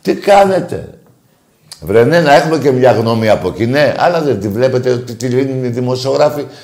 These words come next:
πριν τη ρωτήσουνε; Πριν τη ρωτήσουνε, σας το είπα στην αρχή, όλοι οι δημοσιογράφοι όλων των καναλιών τα ξέρουν όλα. Ρε, πώς γίνεται, ρε; Ρε, πο-, και γιατί δεν τους βάζουμε αυτούς τους πολιτικούς, ρε παιδιά;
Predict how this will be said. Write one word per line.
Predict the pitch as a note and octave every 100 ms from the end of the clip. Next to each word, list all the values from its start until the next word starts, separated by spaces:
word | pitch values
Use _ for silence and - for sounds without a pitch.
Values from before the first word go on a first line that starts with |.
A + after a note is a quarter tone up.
| _
πριν | - D3+ D3+
τη | D#3+
ρωτήσουνε; | D#3+ D#3 F#3+ - A2+ E2+ - - _ _ _ _ _ - -
Πριν | C3+ F#3+ E3
τη | F3+
ρωτήσουνε, | D#3+ D3+ D#3 C#3+ C#3 D3+
σας | D3+ D3+
το | D3+
είπα | G3
στην | D#3 D3+
αρχή, | D#3+ D#3+ D#3 - - -
όλοι | - F#3 G#3+
οι | E3
δημοσιογράφοι | D3+ C#3 C3 C#3+ E3 D3
όλων | E3+
των | F3+
καναλιών | F3 D3 C#3+ F#3+
τα | F#3+ F#3+
ξέρουν | - A3 G#3 G3+
όλα. | A#3 A3+ F3+ C#3 - - - -
Ρε, | A3
πώς | A3+ B3+ G#3+
γίνεται, | C4 B3+ A3+ A2+
ρε; | C2 - - - _ _ _ _ _ -
Ρε, | A3+
πο-, | - - - -
και | -
γιατί | A3 A#3+
δεν | B3 B3
τους | -
βάζουμε | B3 A#3+ A3+
αυτούς | G#3+
τους | F#3
πολιτικούς, | F3+ E3+ D3 B2 A#2+
ρε | F2
παιδιά; | D#2 D2+ - -